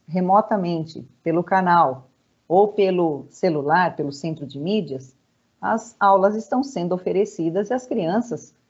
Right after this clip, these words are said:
estamos acreditando que estão acompanhando com seus familiares. Mas nós temos que pensar também naquelas crianças que não têm, é,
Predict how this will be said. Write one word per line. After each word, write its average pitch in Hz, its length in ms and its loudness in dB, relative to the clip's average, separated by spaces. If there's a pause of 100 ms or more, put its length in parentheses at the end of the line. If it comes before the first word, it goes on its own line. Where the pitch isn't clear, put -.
estamos 170 380 -6
acreditando 165 680 -4
que - 80 -10
estão 160 300 -4
acompanhando 202 720 0 (300)
com 285 160 2
seus 254 240 -2
familiares. 294 760 0 (540)
Mas 196 260 2
nós 240 240 4
temos 226 240 2
que - 100 -6
pensar 170 500 0
também 165 440 -2 (440)
naquelas 214 420 2
crianças 196 480 -6
que 220 120 -6
não 214 300 2
têm, 233 480 0 (560)
é, 160 560 2